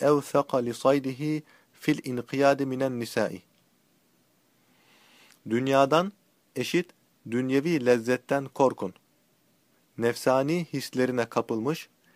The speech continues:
dini buyruklara boyun eğmeyen kadınlardan da korkun. Çünkü muhakkak iblis çok gizli şeyleri muttalidir, çok gözetleyicidir. Hakikaten o, avcılığı için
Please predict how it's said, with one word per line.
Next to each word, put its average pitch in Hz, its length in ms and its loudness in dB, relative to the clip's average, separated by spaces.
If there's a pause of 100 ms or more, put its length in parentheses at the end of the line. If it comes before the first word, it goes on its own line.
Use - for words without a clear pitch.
(240)
dini 131 500 -2
buyruklara 127 680 2
boyun 123 340 -2
eğmeyen 139 540 0 (420)
kadınlardan 127 800 2
da 113 80 -2
korkun. 107 480 -2 (960)
Çünkü 165 340 -4
muhakkak 131 600 0 (280)
iblis 139 420 0
çok - 280 -2
gizli 135 300 0
şeyleri 123 400 0
muttalidir, 113 720 -2 (540)
çok - 320 -2
gözetleyicidir. 117 880 -2 (840)
Hakikaten 123 720 -2
o, 156 240 2 (360)
avcılığı 127 520 2
için 156 400 -4